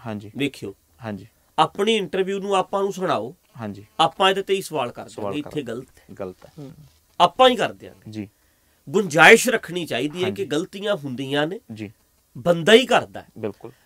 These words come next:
Speaker 2: ਗਲਤੀਆਂ ਮੰਨਣ ਦੇ ਨਾਲ ਕੋਈ ਵੀ ਛੋਟਾ ਨਹੀਂ ਹੁੰਦਾ।
Speaker 1: ਜੀ।
Speaker 2: ਗਲਤੀ ਮੰਨ ਕੇ ਹੀ ਅੱਗੇ ਤੁਰਿਆ ਜਾ ਸਕਦਾ। ਕੋਈ ਵੀ ਦੁਨੀਆ 'ਚ ਜੰਮਿਆ ਭੁੱਲਣ ਅੰਦਰ ਸਭ ਕੋ, ਅਭੁੱਲ ਗੁਰੂ ਕਰਤਾਰ।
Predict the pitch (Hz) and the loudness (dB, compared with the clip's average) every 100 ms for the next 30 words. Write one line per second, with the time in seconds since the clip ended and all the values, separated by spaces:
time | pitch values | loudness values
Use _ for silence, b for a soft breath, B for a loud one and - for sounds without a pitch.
0 | 131 180 - 220 247 220 175 165 185 190 | 6 6 6 2 2 2 0 -2 -2 0
1 | 196 165 156 185 - - 196 226 233 202 | 0 2 2 2 -2 -10 -6 -4 -4 -4
2 | 214 208 214 - _ - - 143 131 139 | -6 -6 -8 -16 _ -20 -6 -6 -2 0
3 | 139 165 165 156 160 _ 104 104 b b | 0 -4 -8 -12 -14 _ _ _ b b
4 | 131 156 226 - 262 214 151 143 185 190 | -2 2 2 0 -2 -2 2 2 2 -2
5 | 262 214 247 214 165 190 165 147 123 113 | 0 0 0 -2 -2 -2 -2 -6 -6 -8
6 | - - - _ _ _ _ _ _ _ | -14 -18 -20 _ _ _ _ _ _ _
7 | _ _ _ 214 269 285 294 208 196 190 | _ _ _ 0 4 4 2 -2 -2 0
8 | 190 160 139 131 151 151 170 127 147 170 | -2 -2 -4 -2 -2 -2 -4 -2 -2 -4
9 | 151 147 170 160 - - 233 226 - - | -8 -4 -4 -6 -12 -2 -2 -2 -8 -14
10 | 98 _ _ _ _ _ 190 - 226 180 | -20 _ _ _ _ _ -4 0 2 2
11 | 247 175 160 147 123 - - | 0 -2 -4 -6 -8 -14 -18